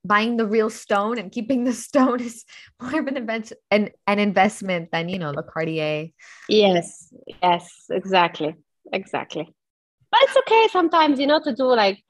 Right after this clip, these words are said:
Speaker 2: you know, to, you know, to spend money on yourself and to enjoy
Speaker 1: Mm-hmm.
Speaker 2: it and to indulge. It's all right.
Speaker 1: Yes, yes, definitely.
Speaker 2: Yeah.
Speaker 1: 'Cause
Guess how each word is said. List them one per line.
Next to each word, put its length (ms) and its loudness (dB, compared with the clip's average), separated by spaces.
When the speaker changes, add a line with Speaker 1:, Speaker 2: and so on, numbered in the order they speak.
Speaker 2:
you 80 0
know, 140 6
to, 200 -2
you 140 -4
know, 160 2
to 220 -10
spend 440 0
money 220 2
on 140 2
yourself 640 0
and 120 -8
to 120 -8
enjoy 440 2
Speaker 1:
Mm-hmm. 100 6
Speaker 2:
it 60 0
and 140 -6
to 100 -2
indulge. 460 -4
It's 120 -18
all 120 4
right. 300 2
Speaker 1:
Yes, 560 -2
yes, 520 -2
definitely. 440 0
Speaker 2:
Yeah. 320 2
Speaker 1:
'Cause 140 -4